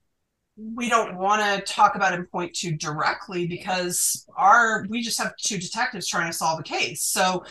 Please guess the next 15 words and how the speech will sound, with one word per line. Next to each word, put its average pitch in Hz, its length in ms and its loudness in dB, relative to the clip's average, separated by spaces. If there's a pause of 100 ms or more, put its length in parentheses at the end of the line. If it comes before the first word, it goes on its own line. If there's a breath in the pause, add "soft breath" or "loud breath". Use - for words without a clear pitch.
(220 loud breath)
we 196 100 -4
need 202 140 -2
to 190 60 -4
stay 185 220 -2
focused 180 480 -6
on 262 160 0
that. 320 300 2 (460 loud breath)
But 202 280 6 (100)
all 285 500 8
of 311 60 -2
that 294 240 2
stuff 262 320 0
that's 254 220 -8
in 262 140 -4
there 269 200 0